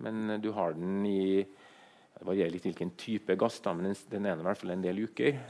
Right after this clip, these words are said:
Og i løpet av den tiden da, så trykker den netthinnen tilbake mot veggen, og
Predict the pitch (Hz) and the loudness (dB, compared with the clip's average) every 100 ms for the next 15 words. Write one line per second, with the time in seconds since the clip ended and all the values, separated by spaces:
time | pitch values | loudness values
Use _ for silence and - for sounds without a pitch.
0 | - - - 131 113 104 101 101 98 101 | -16 -20 -20 -8 0 2 4 2 0 -4
1 | - 110 101 - 104 104 104 113 95 107 | -4 -2 -2 2 4 4 4 2 2 2
2 | 127 - - - - - - 95 104 104 | -2 -4 -10 -8 -10 -10 2 4 4 0
3 | 110 - 82 78 87 - 98 92 - - | -4 -6 -8 -6 -8 -8 -4 -2 -4 -10
4 | 95 92 87 - - 90 82 143 120 | -8 -6 -6 -6 -2 -2 -2 -2 -4